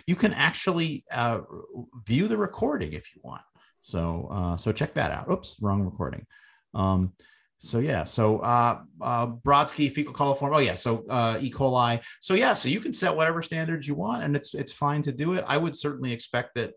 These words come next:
that, um, plant-based meat substitutes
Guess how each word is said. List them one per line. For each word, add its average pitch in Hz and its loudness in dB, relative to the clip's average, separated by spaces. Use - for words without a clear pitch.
that, 104 -2
um, 98 -2
plant-based 117 -2
meat 120 0
substitutes 123 -4